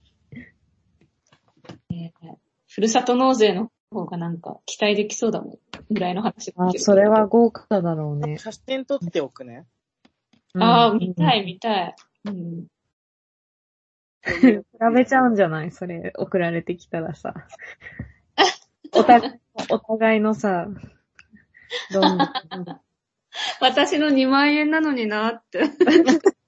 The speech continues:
Speaker 1: え、やだ、悲しい。え、ぜ-、絶対だって、あの、こっちの方が勝ってることないもん。だってそのおせちにおいて。
Speaker 3: <laughs> どんどん。
Speaker 2: う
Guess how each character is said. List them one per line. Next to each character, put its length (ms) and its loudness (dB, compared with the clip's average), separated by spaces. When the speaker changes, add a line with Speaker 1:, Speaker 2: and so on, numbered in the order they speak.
Speaker 1:
え、 120 0
や 200 2
だ、 140 6
悲 340 -2
し 140 -14
い。 320 -2
え、 100 -2
ぜ-、 200 4
絶 280 2
対 180 2
だ 80 -2
っ 140 -16
て、 380 -4
あ 120 -6
の、 360 -10
こ 140 -6
っ 80 -14
ち 120 -2
の 100 0
方 140 -2
が 100 -2
勝 200 -8
っ 40 -18
て 120 0
る 80 0
こ 100 -12
と 100 -14
な 140 -4
い 80 -2
も 100 -10
ん。 60 -16
だ 100 -4
っ 20 0
て 60 -6
そ 280 -4
の 140 0
お 40 0
せ 180 0
ち 140 -4
に 60 2
お 180 -6
い 80 -8
て。 220 -10
Speaker 3:
<laughs> 1120 -6
ど 140 2
ん 80 -4
ど 80 -6
ん。 40 -4
Speaker 2:
う 60 -6